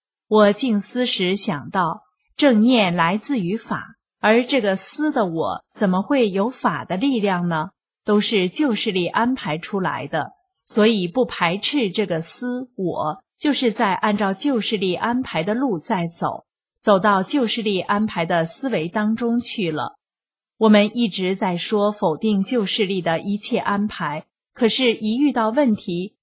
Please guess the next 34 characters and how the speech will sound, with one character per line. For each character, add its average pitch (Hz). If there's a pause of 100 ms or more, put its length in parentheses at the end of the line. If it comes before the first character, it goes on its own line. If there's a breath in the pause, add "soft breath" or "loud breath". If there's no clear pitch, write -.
就 233
把 170
自 240
己 185
保 170
护 277
起 220
来 143
了， 165 (280)
明 208
知 240
道 202
是 190
错 202
的， 165 (160)
也 208
不 202
按 254
法 160
的 185
要 233
求 156
做， 170 (400)
这 220
不 190
就 214
是 190
不 180
信 220
师、 254
不 202
信 254
法 151
吗？ 165